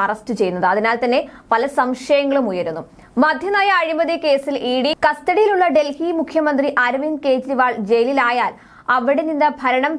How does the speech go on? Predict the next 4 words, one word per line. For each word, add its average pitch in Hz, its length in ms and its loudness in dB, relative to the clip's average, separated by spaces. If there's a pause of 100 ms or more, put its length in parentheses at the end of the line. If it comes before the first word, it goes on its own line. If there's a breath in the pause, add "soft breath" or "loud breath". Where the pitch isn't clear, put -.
തുടരുന്നതിന് 262 580 2 (380 loud breath)
ഭരണഘടനാപരമായോ 294 1200 0 (220)
നിയമപരമായോ 294 800 2 (140)
തടസ്സങ്ങളില്ലെന്ന് 262 840 0